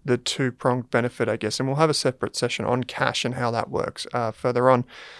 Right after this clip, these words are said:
But, uh, what you're getting at is this idea of an asset, which was covered really well in the Rich Dad, Poor Dad book. For those of you that have read it, you will know this, um, talking about things that go up in value as well as paying an income.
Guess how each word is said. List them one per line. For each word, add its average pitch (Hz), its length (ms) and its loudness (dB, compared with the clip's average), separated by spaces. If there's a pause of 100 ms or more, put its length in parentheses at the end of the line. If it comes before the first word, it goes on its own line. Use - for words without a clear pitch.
(340)
But, 143 260 4
uh, 127 160 6 (480)
what 156 280 6
you're 147 100 8
getting 127 260 4
at 123 100 4
is 120 120 -2
this - 160 -2
idea 120 280 2
of 117 80 -4
an - 80 -6
asset, 151 400 6
which - 120 2
was 127 100 -6
covered 185 240 4
really 120 200 0
well 120 220 2
in 120 120 -2
the 117 120 0
Rich 131 220 -2
Dad, 113 220 2
Poor 156 200 8
Dad 123 180 8
book. 117 200 -2
For 123 100 0
those 117 180 2
of 113 120 -6
you 110 60 -2
that 110 120 0
have 113 140 -2
read 120 100 2
it, 110 120 -4
you 113 100 -4
will 113 120 -6
know 123 220 4
this, 123 340 2 (640)
um, 120 380 0
talking 135 400 0
about 120 360 4
things 123 300 0
that 107 140 -2
go 117 220 6
up 147 240 4
in 139 140 2
value 120 300 4
as 120 240 2
well 117 180 6
as 113 80 0
paying 110 340 -2
an 110 80 -4
income. - 440 -4